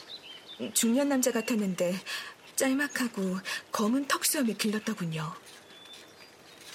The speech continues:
파넘에 이르기 전에 뒤를 돌아봤는데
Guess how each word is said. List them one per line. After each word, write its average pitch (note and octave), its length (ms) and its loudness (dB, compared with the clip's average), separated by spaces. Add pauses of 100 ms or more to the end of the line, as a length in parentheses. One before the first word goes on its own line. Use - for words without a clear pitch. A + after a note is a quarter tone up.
(600)
파넘에 C4 360 6
이르기 G#3 300 4
전에 G3 360 4
뒤를 G#3+ 240 4
돌아봤는데 G3+ 680 2